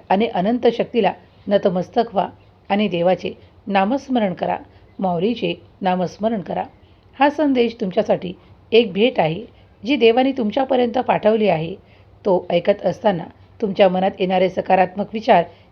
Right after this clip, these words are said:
हे तुम्हाला घडवतात. जर तुम्ही कधी विश्वासाने हे ऐकले, तर तुमच्यासाठी चमत्कार होईल.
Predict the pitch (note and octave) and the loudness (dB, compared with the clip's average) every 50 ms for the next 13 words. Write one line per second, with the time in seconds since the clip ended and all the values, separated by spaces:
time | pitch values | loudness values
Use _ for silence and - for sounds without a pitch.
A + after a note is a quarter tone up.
0 | _ - B3+ C#4 - D4 C#4 C#4+ C#4 C#4+ C4+ - F#3+ F3+ A3 G#3+ G#3+ G3 E3+ E3 | _ -2 -2 0 2 2 2 4 4 2 2 0 0 0 0 0 0 0 0 0
1 | E3+ - - - - - - - - - G#3 A3+ A3+ F#3+ F3+ G3+ G#3 - - _ | -2 -6 -14 -18 -20 -20 -20 -20 -10 -2 4 6 6 6 6 4 2 -2 -14 _
2 | - - - - D4 C#4+ D4+ C4+ F#3+ E3+ - - - _ _ _ - A#3+ A3 F#3+ | -20 -10 -4 0 2 2 2 2 0 -2 -6 -12 -20 _ _ _ 0 0 0 2
3 | A3 G3+ E3 E3 - G3+ F#3+ G3 F#3 - G3 F#3+ G3 F#3+ G#3+ A3 - - E3+ F#3+ | 0 -2 -4 -6 -4 -2 -2 0 2 2 2 2 2 0 -2 -2 -2 0 0 0
4 | G#3 - B3 A3+ F3 E3+ - - - - _ _ _ - A3 G#3 F#3+ - - E3+ | 0 0 0 -2 -2 -2 -4 -10 -20 -20 _ _ _ -2 0 0 0 -2 -6 -6
5 | D#3+ - G3 F#3 - F3 C#3+ - G3 A3+ A#3+ - G#3+ F3+ F3+ F#3+ F#3 - - C4 | -2 0 0 0 0 -2 -4 -4 -6 -6 -4 0 0 0 0 0 -2 -2 -2 0
6 | A#3+ G3 F3 F3 E3+ - G3+ | 0 0 0 -2 -2 -4 -6